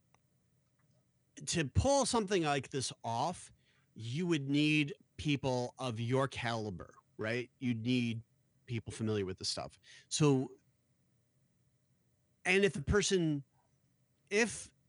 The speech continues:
if this person stole something and survived, because remember, whatever they did caused an explosion and an earthquake, if they survived, that would be a problem. Um, how fortified is it?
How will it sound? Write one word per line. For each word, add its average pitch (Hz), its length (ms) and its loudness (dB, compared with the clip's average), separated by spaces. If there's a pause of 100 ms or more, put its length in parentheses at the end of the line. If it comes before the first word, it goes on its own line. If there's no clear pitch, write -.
(100)
if 143 240 -2
this 139 220 -2
person 113 340 -6
stole 151 260 -4
something 113 380 -4
and 101 100 -6
survived, 120 960 -2 (420)
because 127 320 2
remember, 131 440 2 (180)
whatever 180 300 -2
they 147 120 2
did 147 300 0 (260)
caused 127 320 -4
an 139 80 -6
explosion 101 480 -8
and 92 160 -8
an 90 140 -10
earthquake, 98 480 -6 (560)
if - 80 -20
they 113 80 -10
survived, 117 880 0 (1400)
that 123 100 -6
would 131 100 -4
be 117 160 0
a 120 60 0
problem. 104 440 0 (220)
Um, 147 400 2 (140)
how 165 260 -2
fortified 202 640 -2
is 247 160 -4
it? 262 160 -6